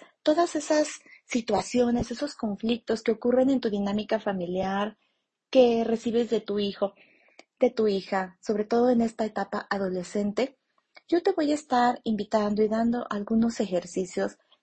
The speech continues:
para que siempre regreses a ti misma, que veas cuál es esa emoción, cuál es ese pensamiento, cuál es esa situación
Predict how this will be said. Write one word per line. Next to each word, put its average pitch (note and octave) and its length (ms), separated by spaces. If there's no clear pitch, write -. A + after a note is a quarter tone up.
para B3+ 260
que C4 120
siempre D#4+ 460
regreses B3 760
a G3 120
ti G3+ 160
misma, F3 460
que A#3+ 180
veas C#4 600
cuál D#4+ 440
es C4 280
esa C4+ 420
emoción, B3+ 800
cuál C#4+ 180
es D4 120
ese - 180
pensamiento, A3+ 800
cuál D4+ 200
es E4 160
esa D4 200
situación C4 680